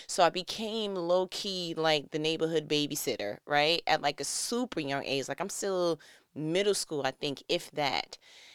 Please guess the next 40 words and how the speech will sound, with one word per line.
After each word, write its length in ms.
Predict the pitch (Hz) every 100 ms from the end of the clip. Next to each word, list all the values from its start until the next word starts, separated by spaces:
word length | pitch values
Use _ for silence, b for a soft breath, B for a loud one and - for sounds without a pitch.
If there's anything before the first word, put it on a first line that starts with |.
| B B
And 260 | 156 147 139
now 140 | 190
that 120 | 302
I 80 | 175
think 240 | - 208
about 280 | 180 143 131
it, 60 | 135
why 180 | 143 247
did 120 | -
y'all 100 | 208
even 280 | 202 180 165
trust 400 | - 180 185 -
me? 80 | 143
Like, 160 | 147
I 60 | 160
wasn't 300 | 254 220 196
even 160 | 160
brushing 280 | 156 156 -
my 100 | 139
teeth 300 | - 156 -
good. 320 | - 101 82
But 120 | - 208
anyway, 320 | 208 147 135
let's 180 | 151 -
just 140 | 151
move 180 | 151 131
on. 240 | 131 123 -
I 60 | 135
don't 80 | 135
wanna 100 | 131
talk 180 | 135
about 180 | 135 127
my 100 | 127
grandbaby. 460 | 127 127 139 143 131 B B B B -
Um, 680 | 214 208 208 202 190 190 - _ _ _ _ _ _ _
'cause 200 | - 156
I 100 | 156
am 180 | 127 135
somebody's 380 | - - - 156
grandbaby. 600 | - - - 82 - -